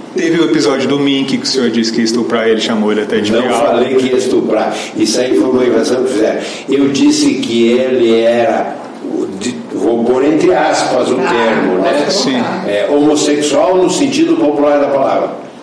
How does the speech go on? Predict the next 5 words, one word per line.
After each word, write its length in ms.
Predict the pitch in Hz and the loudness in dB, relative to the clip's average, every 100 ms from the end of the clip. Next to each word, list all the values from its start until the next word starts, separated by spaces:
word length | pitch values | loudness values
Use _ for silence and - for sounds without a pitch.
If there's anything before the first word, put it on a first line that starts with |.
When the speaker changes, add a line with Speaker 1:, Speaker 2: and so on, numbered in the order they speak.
| - - - - - - - - - - - - - - - - | -20 -20 -20 -20 -20 -20 -20 -20 -20 -20 -20 -20 -20 -20 -20 -12
Speaker 2:
E 120 | 185 180 | -2 0
disse 260 | 156 165 | 0 -2
que 80 | 190 | 0
ele 120 | 185 | 0
cheirava. 600 | 190 208 208 202 175 - | 0 0 2 2 0 -4